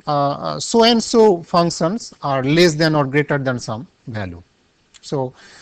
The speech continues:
this constraints, it will come from maybe, uh, given specification, or it may come from,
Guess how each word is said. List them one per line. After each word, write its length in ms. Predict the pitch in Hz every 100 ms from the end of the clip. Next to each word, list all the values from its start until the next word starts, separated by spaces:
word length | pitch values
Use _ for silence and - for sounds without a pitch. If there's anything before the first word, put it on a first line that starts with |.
| - - _ _
this 300 | 147 254 294
constraints, 640 | - 180 - 196 175 147
it 220 | - 160 165
will 120 | 156
come 240 | 151 196
from 440 | 214 175 156 151 151 _ _ -
maybe, 460 | 147 151 151 147 -
uh, 380 | 135 123 120 120
given 280 | 120 160 180
specification, 840 | - 175 180 185 196 196 226 262 _ _ _ _ _ -
or 220 | 170 226
it 120 | 233
may 200 | 208 214
come 280 | - 180 180
from, 420 | - 165 156 156